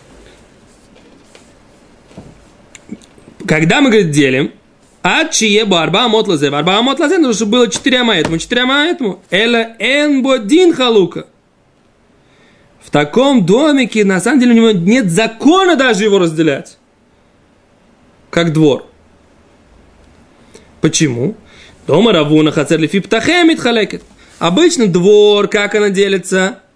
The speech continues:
По входам, говорит Равуна. Обычный двор, когда мы его делим, мы делим его по входам. Рав Хизда говорит, каждому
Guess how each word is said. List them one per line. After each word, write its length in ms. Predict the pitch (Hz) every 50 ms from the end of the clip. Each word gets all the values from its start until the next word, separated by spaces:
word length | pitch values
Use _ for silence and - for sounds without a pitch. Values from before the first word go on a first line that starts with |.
| _ _ _ _ _ _ -
По 680 | 190 196 202 208 208 208 208 214 233 240 226 - _ _ _ _
входам, 640 | _ - - - 311 370 370 359 247 214 156 139 143
говорит 280 | 143 156 147 147 143
Равуна. 400 | 156 147 139 143 139 120 113 156 202 _ _ _ _ _ _ -
Обычный 480 | 175 180 185 330 370 294 - 359 208
двор, 280 | 196 165 175 214 220 202
когда 180 | 208 196 202
мы 80 | 202 208
его 140 | 208 220 214
делим, 380 | 180 165 202 208 208 202 202
мы 100 | 202 202
делим 280 | 190 170 208 214 208 208
его 200 | 202 185 202 208
по 540 | 202 202 214 208 208 208 214 226 226 - - _ _ _ _ _ _ _
входам. 520 | _ - 196 277 339 359 277 196 - 226 - - _ - _ _ _ _ _ _ _ _ _ _ _ _ _ _ _ _ _ _ _ _ _ _ _ _ _ _ _ _ _ _ _ _ _ _ _ _ _ _ _ _ _ _ _ _ _ _ _ - - _ _ _ _ _ _ _ -
Рав 280 | - 156 165 165 160
Хизда 320 | - 240 302 302 214 226 226
говорит, 320 | 196 208 214 214 208 208
каждому 840 | - 208 208 220 208 185 190 208 214 208 208 208 208 214 214 214 -